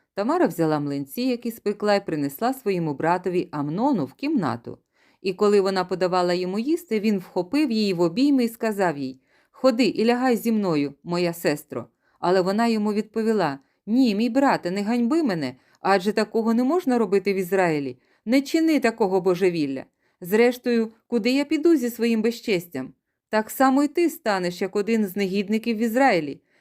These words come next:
Краще вже поговори з царем, а він мене тобі не відмовить". Але він не захотів її слухати, а взяв силою і, зґвалтувавши, зганьбив її. Після цього вона стала Амнону огидною.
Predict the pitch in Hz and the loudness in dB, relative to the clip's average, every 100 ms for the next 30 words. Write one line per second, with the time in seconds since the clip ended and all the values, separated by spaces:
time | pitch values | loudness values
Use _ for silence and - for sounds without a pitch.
0 | _ 208 214 226 - 254 240 254 247 240 | _ -2 0 0 -2 -2 0 0 2 4
1 | 240 254 254 - 269 302 214 156 - 185 | 4 2 -2 -2 0 2 0 -2 -4 -2
2 | 196 220 240 247 269 262 202 214 226 240 | 0 0 0 0 0 -2 -2 0 0 0
3 | 254 320 269 143 - _ _ _ _ - | 0 2 2 0 -6 _ _ _ _ -6
4 | 190 240 277 214 196 175 180 175 180 165 | -2 0 2 0 0 0 -2 -4 -2 -4
5 | 156 151 - 269 214 185 170 175 _ - | -2 -6 -4 -2 -2 -2 -4 -8 _ -2
6 | 196 190 196 156 - - 311 254 226 202 | 0 2 2 0 -4 -2 0 2 2 -2
7 | - _ - 247 175 165 170 165 165 160 | -4 _ -4 -2 -2 0 0 0 -2 -2
8 | 214 269 262 226 214 208 _ 160 151 165 | 2 0 0 -2 -4 -4 _ -14 -6 -4
9 | 156 143 147 131 135 123 123 - _ _ | -4 -2 -4 -4 -8 -10 -10 -14 _ _
10 | _ - 185 185 180 180 180 165 160 156 | _ -6 -2 2 2 2 0 2 0 -2
11 | 151 - 175 175 165 - 151 160 175 180 | -6 -6 -2 -2 -2 -4 -4 -2 -2 0
12 | 170 - 151 139 190 208 160 135 127 | -2 -4 -8 -4 0 0 -2 -4 -6